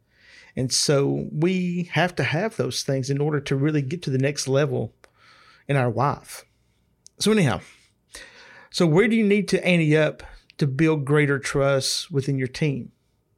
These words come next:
So, um, <clears throat> so, so the thing about it is, is that people have very distinctive thoughts about trust. Um,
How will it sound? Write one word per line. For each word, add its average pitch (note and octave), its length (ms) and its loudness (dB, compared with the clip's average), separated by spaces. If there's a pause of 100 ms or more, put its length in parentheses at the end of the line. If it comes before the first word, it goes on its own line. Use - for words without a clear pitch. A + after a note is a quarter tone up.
(920)
So, C3+ 640 0 (340)
um, C3+ 460 -4 (420)
<clears throat> - 440 -10
so, G3 220 2
so F#3 140 -2
the F3 100 2
thing F3+ 220 0
about D3+ 220 2
it C#3 100 0
is, D3 220 0
is C3 160 0
that C3 540 -2 (880)
people G3 300 2
have D3 340 2
very D#3+ 640 0
distinctive C#3+ 800 -2 (420)
thoughts C3+ 380 -2
about B2+ 440 -2
trust. - 680 -8 (1200)
Um, C3 520 -4